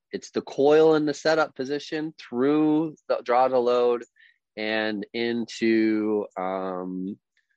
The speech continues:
anchor and transfer to hold. That is where the coil part really establishes the back tension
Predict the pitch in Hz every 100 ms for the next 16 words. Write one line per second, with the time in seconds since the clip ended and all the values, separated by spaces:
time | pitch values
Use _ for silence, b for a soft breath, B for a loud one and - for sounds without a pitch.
0 | _ _ 113 110 117 110 107 95 - 104
1 | 104 104 95 95 90 71 _ _ 104 107
2 | 110 123 123 123 113 113 107 95 - _
3 | 104 104 104 104 98 - 113 117 117 107
4 | 98 - - 117 110 104 _ _ b b
5 | _ _ _ _ _ - _ - 127 139
6 | 160 151 131 - 123 123 120 - 107 101
7 | 107 104 _ 104 98 - 98 95